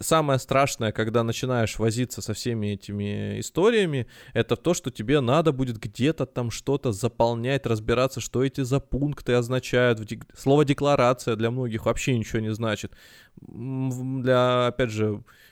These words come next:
видимо, новичков щас на фондовом рынке теперь это упрощено. Пожалуйста, там, я не знаю, госуслуги, наверное, надо соединить со своим брокер-, брокером, чтобы они все это актуализировали и могли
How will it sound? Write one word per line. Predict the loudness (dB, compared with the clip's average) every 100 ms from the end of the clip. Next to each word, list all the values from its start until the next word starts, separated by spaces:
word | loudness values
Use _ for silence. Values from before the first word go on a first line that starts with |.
| _
видимо, | -4 0 0
новичков | 2 2 2 -2 0 0 0
щас | -4 -4
на | -2 -2 -2 -2 -2 -4
фондовом | -4 -2 0 0 0
рынке | -2 -4 -6 -6 -6 -12 -14
теперь | -10 -4 -4
это | 0
упрощено. | -2 -2 -4 -4 -2 -2 -2 -4 -14 _ _ _ _ _ _ _ _ -12 -4
Пожалуйста, | -2 0 -2 -4 -14
там, | -10 -4
я | -4
не |
знаю, | 0 0 0
госуслуги, | -4 0 0 0
наверное, | -2 -2 -4
надо | -4
соединить | 0 0 0 -2 -4
со | -6
своим | -8 -6
брокер-, | -2 -2 -4 -10
брокером, | -4 0 2 4 2 -2
чтобы | -6 -4
они | -4 -4
все | -6 -2 0
это | 0 0
актуализировали | -4 0 2 2 0 0 0 -2
и |
могли | -6 -6 -4 -4